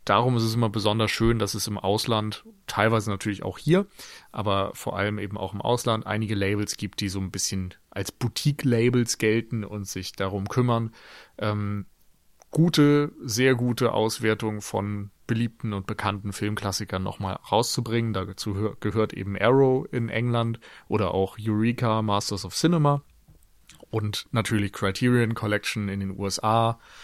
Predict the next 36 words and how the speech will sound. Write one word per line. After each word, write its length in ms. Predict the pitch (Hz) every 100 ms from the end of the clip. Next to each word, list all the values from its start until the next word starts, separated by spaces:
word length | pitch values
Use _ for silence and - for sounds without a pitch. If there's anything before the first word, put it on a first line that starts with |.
| - -
Kino 260 | - 135 120
Lorber. 680 | 101 98 104 101 101 101 -
Also 200 | 95 98
es 80 |
gibt 200 | - 139
da 200 | 127 117 - - - - -
schon 340 | - 147 139
ein 60 | 120
paar 280 | - 123
Adressen, 580 | 127 120 113 117 123 107
die 400 | 98 104 98 92 -
sehr 200 | 117 110
bekannt 340 | 95 92 95 98
dafür 300 | 95 - 92
sind 400 | 95 90 - -
und 340 | - 95 87 95
dann 140 | 90
eben 200 | 92 95
auch 300 | 92 - _ - -
gerne 360 | 107 110 107
viel 320 | - - 120
Bonusmaterial 800 | 107 131 127 - 107 117 107 104
bieten 400 | 101 107 - 101
und 200 | 101 101
ein 100 | 107
Booklet 360 | 113 110 117 -
dazu 300 | 95 - 98
tun 320 | - 95 92
und 140 | 90 92
so 160 | 90
weiter. 500 | 95 95 - 98 98
Audiokommentare 880 | 98 104 101 - 104 95 110 98 95
mit 180 | 92 92
Filmhistorikern 1040 | - - 113 101 - - 110 104 - 95
und 120 | 95 92
Filmwissenschaftlern. 920 | 123 113 104 101 101 98 - 92